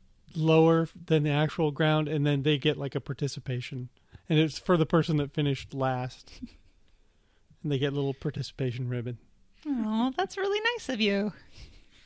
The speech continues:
Speaker 1: Yeah, and she would get that. She'd get to put that up, and all the money her and her family spent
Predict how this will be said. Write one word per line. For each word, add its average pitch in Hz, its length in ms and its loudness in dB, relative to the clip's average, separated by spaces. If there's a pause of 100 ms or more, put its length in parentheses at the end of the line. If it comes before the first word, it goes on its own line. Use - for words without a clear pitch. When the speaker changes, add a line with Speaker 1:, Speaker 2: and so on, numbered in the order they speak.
(380)
Speaker 1:
Yeah, 220 180 2
and 156 140 2
she 202 120 2
would 196 160 0
get 262 240 6
that. 135 300 2
She'd 175 180 -6
get 175 140 -2
to 147 80 -8
put 190 240 -2
that 180 180 2
up, 208 220 0
and 135 220 0 (340)
all 160 160 4
the 156 100 0
money 156 300 2
her 151 220 0
and 151 100 0
her 127 100 -2
family 147 480 -4
spent - 480 -6